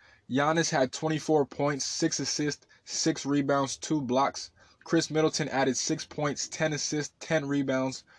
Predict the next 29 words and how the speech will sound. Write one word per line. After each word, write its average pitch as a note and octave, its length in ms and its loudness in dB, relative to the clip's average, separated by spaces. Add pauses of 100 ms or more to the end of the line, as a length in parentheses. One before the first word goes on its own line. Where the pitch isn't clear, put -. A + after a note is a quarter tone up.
(240)
Brook D3 240 0
Lopez D3+ 400 2
had B2+ 160 4
sixteen D3+ 560 -2
points, C#3+ 420 -2 (280)
eight D3 200 4
rebounds, C3+ 540 2
one C3+ 260 0
steal. C#3+ 460 0 (380)
Eric C#3+ 280 2
Bledsoe D3 340 2
had C#3 220 2
twenty D#3 300 -2
points, D3 480 -4 (120)
two D#3 240 4
assists, C#3+ 460 -4 (240)
four D3+ 260 6
rebounds. C#3+ 600 0 (300)
Malcolm C#3 360 2
Brogdon C#3 360 4
had B2+ 240 0
eighteen C#3+ 420 -2
points, C#3 380 -4
six - 260 -2
assists, C#3+ 340 -4
eleven C3+ 400 2
rebounds, C3 400 0
one C3+ 260 -2
steal. B2+ 440 0